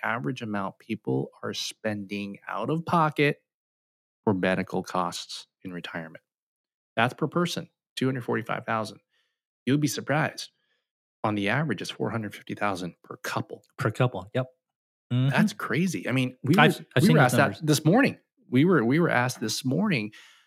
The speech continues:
Speaker 1: an individual we spoke with, she indicated that she's so afraid of leaving her company because what if something happened to her medically?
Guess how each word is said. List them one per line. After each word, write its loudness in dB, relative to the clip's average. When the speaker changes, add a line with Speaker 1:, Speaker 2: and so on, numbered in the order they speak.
Speaker 1:
an 0
individual 4
we 6
spoke 0
with, 2
she -2
indicated 0
that -2
she's -2
so 0
afraid 0
of 2
leaving 2
her 0
company 0
because -4
what 0
if 2
something -4
happened -2
to -4
her 0
medically? -4